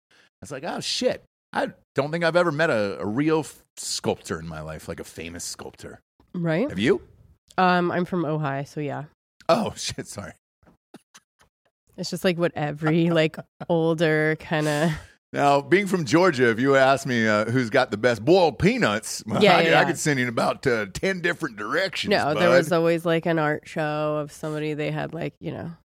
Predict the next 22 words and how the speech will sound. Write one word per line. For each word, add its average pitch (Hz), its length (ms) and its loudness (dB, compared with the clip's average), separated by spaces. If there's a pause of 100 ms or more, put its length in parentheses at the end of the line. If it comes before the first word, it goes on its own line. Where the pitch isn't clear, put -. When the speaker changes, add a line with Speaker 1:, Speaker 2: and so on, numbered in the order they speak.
(120)
Speaker 1:
Yeah. 110 380 0 (320)
Speaker 2:
big 185 240 4
houses 165 580 -2
up 165 140 0
on 170 160 2
the 160 80 0
hill, 156 680 0 (180)
all 156 240 0
done, 156 520 -2 (520)
you 170 140 -2
know, 160 140 -2
Santa 185 400 0
Fe 180 260 -2
style, 165 960 0 (680)
and 160 140 -2
they're 160 120 2
bored. 165 720 2 (120)
Speaker 1:
Yeah. 131 300 4 (960)
Speaker 2:
And 160 180 0
so 180 140 2
they 185 140 4
sculpt. - 640 0